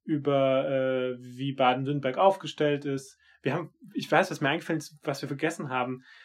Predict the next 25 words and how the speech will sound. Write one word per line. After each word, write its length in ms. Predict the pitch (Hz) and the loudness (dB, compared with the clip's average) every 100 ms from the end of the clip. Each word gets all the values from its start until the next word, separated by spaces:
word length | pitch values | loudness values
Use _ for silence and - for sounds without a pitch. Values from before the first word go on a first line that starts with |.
| _ | _
Natürlich 340 | 139 123 160 160 | -6 -2 -2 -2
ist, 140 | 143 | -4
äh, 320 | - 147 139 | -2 0 0
Baden-Württemberg 580 | 139 139 131 156 165 143 | -2 -2 0 -2 -2 -4
ein 140 | 131 - | -6 -6
ziemliches 400 | 156 135 135 - | -4 -4 -4 -4
Wirtschaftsland, 880 | 160 - 117 - 135 120 120 - 135 | -4 -4 -8 -8 -4 -4 -4 -12 -6
ne? 140 | 156 | -2
Also 340 | 185 135 131 | 0 0 -2
Automobilindustrie 1000 | 135 147 143 139 156 160 139 127 - 139 135 | 0 0 0 -2 0 0 0 -6 -4 -2 -2
ganz 220 | 131 131 | -4 -4
stark 380 | 135 127 127 147 | 0 0 0 -4
und 140 | 139 | -4
so. 240 | 127 131 | -2 -2
Das 260 | 127 - - | -2 -6 -6
haben 100 | 143 | -2
wir 80 | 139 | 0
gar 120 | 131 | -2
nicht 140 | 123 | -4
erwähnt, 340 | 120 135 135 123 | -4 -2 -2 0
aber 280 | 135 147 143 - - | 4 4 4 -12 -20
das 80 | - | -8
sagen 220 | 143 143 | -4 -2
wir 80 | 131 | 0
jetzt. 340 | 135 170 - | 2 0 -2